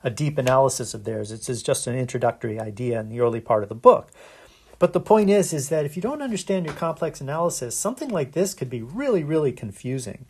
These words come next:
And in fact, it is. Um, but, uh,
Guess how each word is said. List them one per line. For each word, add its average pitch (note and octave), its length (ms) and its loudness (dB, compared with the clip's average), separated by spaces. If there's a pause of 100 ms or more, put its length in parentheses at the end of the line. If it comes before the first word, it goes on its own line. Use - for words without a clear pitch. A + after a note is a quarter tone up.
(220)
And D3 100 -2
in C#3 80 -2
fact, F#3+ 340 0
it B2 100 -2
is. C#3 340 2 (540)
Um, A2+ 320 -6 (640)
but, B2 320 4
uh, A2+ 320 0